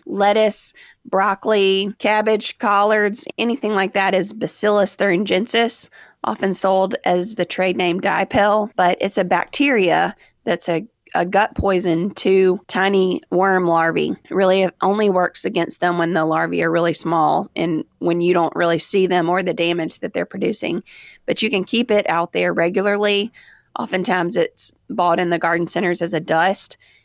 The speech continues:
and you apply it to the foliage. It has a zero post-harvest interval date. So again, it's a bacteria that's a gut poison to worms. But for humans, it doesn't affect our guts. So, um, of course, you would still wash the fruit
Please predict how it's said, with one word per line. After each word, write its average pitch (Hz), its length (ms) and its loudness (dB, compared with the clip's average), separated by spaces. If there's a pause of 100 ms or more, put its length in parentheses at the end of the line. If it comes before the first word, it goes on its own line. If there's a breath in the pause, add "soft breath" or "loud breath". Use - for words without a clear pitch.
(200 soft breath)
and 220 100 -6
you 175 100 2
apply 180 360 0
it 180 140 -2
to 185 120 0
the 180 80 0
foliage. 190 480 2
It 190 80 -4
has 196 140 0
a 175 60 0
zero 190 420 2
post-harvest 202 640 -2
interval 214 480 0
date. 208 320 2
So 170 420 2
again, 180 280 -2
it's 170 140 -4
a 160 60 0
bacteria 208 840 2
that's 170 200 -2
a 170 60 0
gut 196 300 -2
poison 180 420 0
to 175 100 -6
worms. 165 580 -2 (420 soft breath)
But 160 200 -4
for 156 120 -4
humans, 170 680 0
it 180 100 -4
doesn't 170 260 0
affect 170 320 -4
our 165 120 -2
guts. 156 360 -2
So, 160 380 0
um, 170 200 -4
of 170 140 -4
course, 170 200 -4
you 175 60 -2
would 160 80 -4
still 170 240 0
wash 156 340 -2
the 175 160 -4
fruit - 540 -2